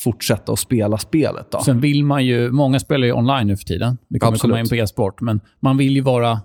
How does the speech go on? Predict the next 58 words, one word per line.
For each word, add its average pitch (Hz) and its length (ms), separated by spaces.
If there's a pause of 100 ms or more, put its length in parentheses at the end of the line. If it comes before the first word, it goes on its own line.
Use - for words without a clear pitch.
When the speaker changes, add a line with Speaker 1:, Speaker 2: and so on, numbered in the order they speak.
(100)
Speaker 2:
bra 120 460
i 107 60
det 101 180
spelet 98 280
man 101 120
spelar. 101 360
Och 110 80
då 123 80
blir 120 280
det 139 80
ju... 123 180 (320)
Om 120 80
jag 120 120
ska 156 120
byta 131 360
från 113 260
då 101 160
Call 120 200
of 107 80
Duty 113 340
till 123 120
något 110 200
annat 123 300 (300)
motsvarande 139 500
spel, 104 320
så 123 160
måste 117 320
jag 123 120
ju 120 180
lite 139 500
träna 143 380
upp 165 220
mig 143 160
själv 117 340
Speaker 1:
Ja, 123 180
Speaker 2:
i - 20
Speaker 1:
eller 123 100
Speaker 2:
det 123 60
spelet. 139 300
Speaker 1:
mycket 107 280
skulle 123 160
jag 104 100
säga. 127 140
Speaker 2:
Ja. 104 80
Speaker 1:
Om 123 100
vi 131 80
tar 147 140
de 156 100
två 131 160
största 131 380
där, 135 220
Call 123 200
of 117 80
Duty, 113 280
Battlefield, 117 560
de 120 180
är 135 40
ju 117 460